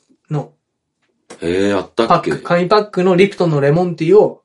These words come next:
Speaker 2: うん。
Speaker 1: 五百を朝二本買っていって。
Speaker 2: へー、結構買うね。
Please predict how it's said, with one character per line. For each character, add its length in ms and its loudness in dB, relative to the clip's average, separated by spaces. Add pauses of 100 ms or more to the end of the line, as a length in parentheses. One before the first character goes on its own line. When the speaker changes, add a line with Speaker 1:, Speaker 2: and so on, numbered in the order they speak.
Speaker 2:
う 60 -12
ん。 360 -10
Speaker 1:
五 140 -2
百 380 -2
を 340 0 (1000)
朝 280 0
二 160 -2
本 200 -2
買 140 -10
っ 20 -20
て 200 -14
い 40 -10
っ 20 -20
て。 400 -16 (260)
Speaker 2:
へ 40 -8
ー、 300 6
結 300 -6
構 160 -2
買 180 -4
う 100 -2
ね。 240 -6